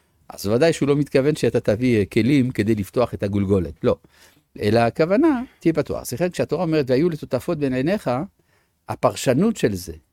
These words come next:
בתור תפילין, זה כבר תורה שבעל פה. הלכה למשה מסיני, ומה זה הלכה למשה מסיני? לא, זה לא שמשה המציא,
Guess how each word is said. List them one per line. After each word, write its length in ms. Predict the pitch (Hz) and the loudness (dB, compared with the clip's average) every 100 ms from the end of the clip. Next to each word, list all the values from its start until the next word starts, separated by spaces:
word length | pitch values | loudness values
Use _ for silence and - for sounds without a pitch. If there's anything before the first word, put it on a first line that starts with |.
| - | -14
בתור 380 | 101 - 143 - | -8 0 0 0
תפילין, 580 | - 110 185 285 156 220 _ _ _ _ - | -8 -4 0 0 0 -6 _ _ _ _ -18
זה 240 | 80 160 | -2 0
כבר 540 | 190 123 135 165 147 170 - | 0 -2 0 2 2 -2 -2
תורה 180 | 110 | -4
שבעל 300 | 123 104 101 | -2 -2 -2
פה. 140 | 95 87 - _ _ _ _ _ _ _ - | -2 -8 -12 _ _ _ _ _ _ _ -6
הלכה 260 | 107 160 | -2 2
למשה 280 | 170 180 196 | 2 2 0
מסיני, 440 | 196 190 247 135 98 | 0 0 0 2 0
ומה 180 | 107 127 | -2 0
זה 120 | 135 | 0
הלכה 220 | 120 120 | 0 -2
למשה 320 | 107 98 - | -2 -2 -4
מסיני? 360 | 92 - 78 73 135 - _ _ _ _ _ _ _ _ _ _ _ _ _ _ _ _ _ _ _ _ - | -6 -8 -12 -12 -16 -20 _ _ _ _ _ _ _ _ _ _ _ _ _ _ _ _ _ _ _ _ 0
לא, 160 | 180 151 | 2 2
זה 120 | 202 | 2
לא 80 | 302 | 0
שמשה 440 | 175 147 131 135 | 0 0 -2 -2
המציא, 680 | 104 92 - 101 135 247 | -2 -4 -6 -6 -4 -6